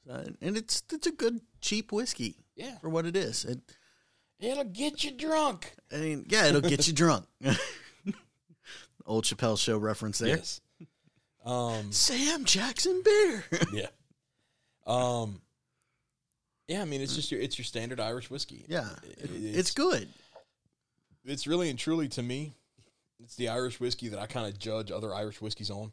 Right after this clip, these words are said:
Speaker 1: Mm-hmm.
Speaker 2: at least in that kinda price range, you know?
Speaker 1: Yeah.
Speaker 2: You know, I'm not gonna, I'm not gonna judge, like, a two hundred dollar <laughs> bottle of Irish whiskey against Jameson by any means,
Speaker 1: Like,
Speaker 2: but
Speaker 1: you can't.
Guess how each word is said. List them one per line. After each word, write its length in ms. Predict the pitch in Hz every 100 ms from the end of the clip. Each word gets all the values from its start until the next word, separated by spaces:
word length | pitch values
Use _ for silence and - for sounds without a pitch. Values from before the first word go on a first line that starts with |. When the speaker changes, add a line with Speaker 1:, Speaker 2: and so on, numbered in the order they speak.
| -
Speaker 1:
Mm-hmm. 280 | 131 123 123 127 -
Speaker 2:
at 80 | 170
least 200 | 208 -
in 80 |
that 120 | 113 -
kinda 180 | 107
price 320 | 95 101 95 98
range, 260 | 85 95
you 60 | 107
know? 60 | 170
Speaker 1:
Yeah. 200 | 98 85 - _ _ _ _ _ _ _ 143
Speaker 2:
You 80 |
know, 80 | 135
I'm 60 | 131
not 120 | 147
gonna, 200 | 123 104 92 _ _ _ _ _ _
I'm 100 | 139
not 100 | 139
gonna 120 | 123 110
judge, 260 | 104 110
like, 120 | 104 104
a 40 |
two 200 | - 117
hundred 140 | 110 104
dollar 220 | 104 101
<laughs> 0 |
bottle 320 | 101 117 110
of 100 | -
Irish 320 | 104 104 98
whiskey 300 | 107 104 -
against 280 | 98 98 95
Jameson 520 | 95 104 107 92 -
by 120 | 92 101
any 180 | 110
means, 260 | 95 90 90
Speaker 1:
Like, 140 | 160
Speaker 2:
but 280 | 151 143 151
Speaker 1:
you 80 | 147
can't. 500 | - 127 87 - -